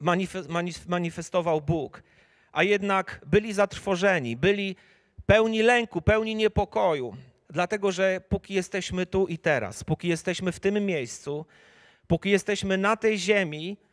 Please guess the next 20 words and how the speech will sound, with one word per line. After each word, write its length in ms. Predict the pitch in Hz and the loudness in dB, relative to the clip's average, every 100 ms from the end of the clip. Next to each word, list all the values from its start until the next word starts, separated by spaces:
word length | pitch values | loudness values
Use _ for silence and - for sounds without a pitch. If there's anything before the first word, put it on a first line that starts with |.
| _ _ _ | _ _ _
samochody 640 | - 185 185 - 190 196 | -2 2 2 2 0 0
będą 420 | 165 196 190 190 190 | 2 2 4 4 2
rdzewieć, 640 | 170 185 156 139 160 151 | 2 2 2 2 -2 -2
dziury 320 | 123 190 196 | 2 4 6
w 60 | 180 | 2
asfalcie 480 | 175 196 196 - | 0 0 0 0
będą 320 | 170 196 196 196 | 0 0 0 -2
się 180 | - | 0
robić, 340 | 190 208 180 - | 4 4 2 -2
nasze 280 | 180 - 175 | -2 -2 0
ciała 300 | 208 208 196 | 4 4 4
będą 300 | 202 196 190 | 2 2 2
się 180 | - | 0
psuć, 300 | 180 - 214 | -4 -4 -4
będziemy 420 | 165 175 170 220 214 | 0 0 0 -2 -2
się 140 | 196 | -6
starzeć, 720 | - - 220 220 175 180 - - - _ | -8 -2 0 2 0 -4 -6 -14 -20 _
będziemy 360 | 190 190 208 196 | -2 0 -2 -2
doświadczali 720 | 190 - 196 - 202 196 196 | -8 -4 -4 0 -2 -2 -6
choroby, 680 | - 196 185 214 202 240 | 0 2 4 4 2 -2